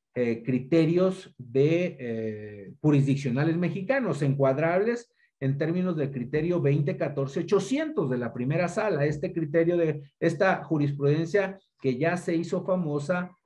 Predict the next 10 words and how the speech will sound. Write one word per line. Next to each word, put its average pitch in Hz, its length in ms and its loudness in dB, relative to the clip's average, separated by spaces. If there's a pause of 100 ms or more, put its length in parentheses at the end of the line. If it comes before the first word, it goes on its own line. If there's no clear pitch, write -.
(140)
a 131 220 -2
través 139 580 2
de 143 380 4
la 131 240 0
contradicción, 127 1000 -2
de 143 80 2
una 160 200 0
contradicción 143 600 -4
de 165 120 0
tesis, 135 520 -2